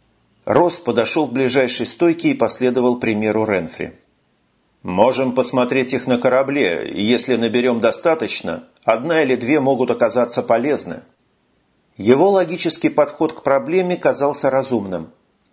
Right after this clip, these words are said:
Земляне принялись отбирать образцы с каждой стойки.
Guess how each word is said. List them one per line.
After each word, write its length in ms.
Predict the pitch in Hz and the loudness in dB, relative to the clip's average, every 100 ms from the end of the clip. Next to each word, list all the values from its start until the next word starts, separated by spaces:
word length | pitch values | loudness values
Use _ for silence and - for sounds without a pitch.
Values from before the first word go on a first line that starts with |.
| _ | _
Земляне 500 | 120 131 131 170 165 | -2 0 2 2 0
принялись 480 | 127 143 151 139 135 | -2 -2 2 0 2
отбирать 460 | 135 123 135 147 139 | 0 2 2 2 0
образцы 500 | 120 123 - - 175 | 0 0 -2 -6 -4
с 80 | - | 0
каждой 380 | 131 117 131 | 0 0 -4
стойки. 580 | 127 - 113 92 - - | -6 -2 -2 -2 -12 -18